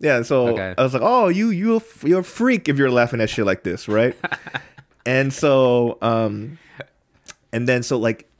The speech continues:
Speaker 1: we, we go out afterwards drinking. You know, there's a vibe. She gives me, she gives me the, uh, the, the F me eyes. You know?
Speaker 2: Uh-huh.
Speaker 1: She gives me the F me eyes. And then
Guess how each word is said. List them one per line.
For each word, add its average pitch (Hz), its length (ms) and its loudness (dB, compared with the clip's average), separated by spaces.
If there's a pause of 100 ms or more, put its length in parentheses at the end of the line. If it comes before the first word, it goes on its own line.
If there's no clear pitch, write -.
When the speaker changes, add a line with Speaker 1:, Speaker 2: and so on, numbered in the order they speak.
(120)
Speaker 1:
we, 120 200 -4
we 123 160 -2
go 123 200 2
out 113 400 0 (160)
afterwards 110 800 -2 (180)
drinking. 107 580 -4 (300)
You 107 100 -8
know, 98 360 -6
there's 107 180 -6
a 101 40 -8
vibe. 101 340 -2
She 113 100 -8
gives 110 240 0
me, 107 240 -4
she - 160 -10
gives 107 240 0
me 104 200 0
the, 101 280 0
uh, - 80 -4
the, 101 180 -2
the - 220 -6
F - 160 -6
me 107 160 -4
eyes. 107 500 -6 (520)
You 107 80 -6
know? 110 240 -2
Speaker 2:
Uh-huh. 117 360 -10 (140)
Speaker 1:
She - 140 -12
gives 110 160 2
me 110 60 -4
the 95 100 -2
F 101 160 -6
me 104 140 -6
eyes. 101 380 -8 (480)
And 104 140 -6
then 107 220 -2